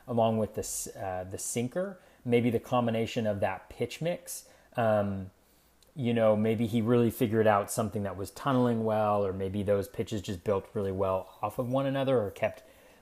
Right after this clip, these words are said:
batters guessing a little bit more. But, um, really exciting,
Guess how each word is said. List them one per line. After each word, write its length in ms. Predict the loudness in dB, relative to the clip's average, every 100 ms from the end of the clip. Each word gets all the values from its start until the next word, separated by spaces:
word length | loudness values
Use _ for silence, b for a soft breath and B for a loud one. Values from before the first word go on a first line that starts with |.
| 2
batters 340 | 4 4 0
guessing 380 | 4 4 2 -2
a 60 |
little 160 | 0 0
bit 160 | -2 -4
more. 320 | 0 0 0
But, 340 | 2 -2 -2 B B -4
um, 280 | -2 0 2
really 420 | 2 4 2 0
exciting, 680 | -2 -4 2 2 2 -4